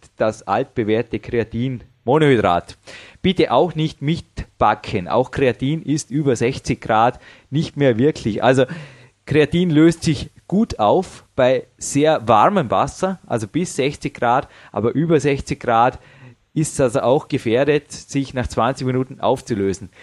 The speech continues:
Das heißt, was machen wir damit? Idealerweise streuen wir es wirklich über den heißen Käse und rühren es dann ein bisschen so ein und das schmeckt dann auch nach gar nichts. Das verschmilzt sehr schnell mit dem Käse,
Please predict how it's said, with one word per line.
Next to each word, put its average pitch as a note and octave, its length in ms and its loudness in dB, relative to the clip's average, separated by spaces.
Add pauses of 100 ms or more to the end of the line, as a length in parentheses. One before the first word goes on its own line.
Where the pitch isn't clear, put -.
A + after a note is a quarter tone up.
(180)
Das A2+ 320 -2
heißt, C#3+ 280 0
was G#2+ 140 -4
machen B2+ 240 0
wir F#3 60 0
damit? F3+ 400 -2 (560)
Idealerweise C3 1000 2 (240)
streuen B2+ 400 0
wir D3 60 0
es A2 100 -6
wirklich D3 440 -4
über E3+ 220 2
den C3 300 0 (200)
heißen C3+ 360 -2
Käse D3+ 480 0 (260)
und B2 200 -4
rühren D#3 240 0
es - 120 -8
dann C#3 160 0
ein B2+ 120 -2
bisschen C#3 380 -2
so A#2 160 0
ein D#3 380 -2 (140)
und C3 300 -2 (300)
das B2+ 420 -2 (120)
schmeckt - 440 -6 (140)
dann A#2+ 280 -2
auch B2 260 -2
nach G#2+ 260 -6
gar G2+ 220 0
nichts. - 420 -8 (300)
Das - 380 -6
verschmilzt C3+ 720 -4
sehr D#3 260 2
schnell C#3+ 380 0
mit D3 320 -4
dem C3 140 0
Käse, D3 500 -2